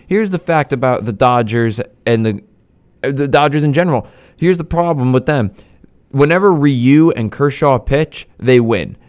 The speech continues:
But the Yankee lineup is so deadly that they're able to score four runs on these guys. They chased Hyun-Jin Ryu out of the game.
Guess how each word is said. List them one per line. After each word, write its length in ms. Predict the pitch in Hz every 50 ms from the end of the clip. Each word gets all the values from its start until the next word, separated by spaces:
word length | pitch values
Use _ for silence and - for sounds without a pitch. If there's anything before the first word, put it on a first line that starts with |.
| _ _ _
But 240 | 135 131 104 - - _ _ _
the 180 | 123 120 135
Yankee 380 | 127 131 135 160 180 180 190 165
lineup 460 | 147 147 170 202 208 175 160 - -
is 180 | - 113 104 -
so 520 | - - - 143 151 170 185 190 180 - - - -
deadly 580 | - - 151 185 175 131 110 117 113 113 107 - _ _ _ _
that 220 | - 160 143 -
they're 180 | 190 208 214 208
able 220 | 202 196 196 202
to 60 | 196
score 280 | 180 - - 190 190 180
four 280 | - - 190 196 190
runs 300 | 175 185 202 226 233 190
on 120 | 165 139 123
these 180 | 117 110 98
guys. 200 | 107 107 95 - - - - -
They 160 | - 175 214 214
chased 500 | - - - - 196 226 220 - - -
Hyun-Jin 440 | 147 165 190 180 160 156 170 170
Ryu 400 | 160 156 160 170 190 185 175 160 -
out 220 | - 151 165 165 165
of 60 | 156
the 80 | 160
game. 420 | 139 160 175 190 175 120 95 95